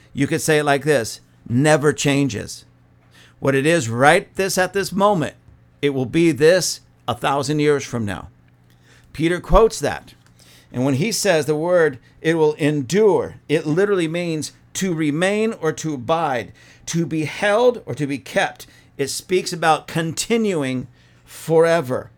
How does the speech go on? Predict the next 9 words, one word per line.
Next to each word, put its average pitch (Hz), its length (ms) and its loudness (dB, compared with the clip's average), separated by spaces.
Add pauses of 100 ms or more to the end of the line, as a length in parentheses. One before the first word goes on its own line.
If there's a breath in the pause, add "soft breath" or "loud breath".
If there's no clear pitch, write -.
(340 soft breath)
It 117 120 -6
does 143 220 4
not 165 380 -2
perish. 165 500 -2
That's - 240 -10
what 131 140 -10
that 151 180 0
word 156 320 -4
means. 170 460 -8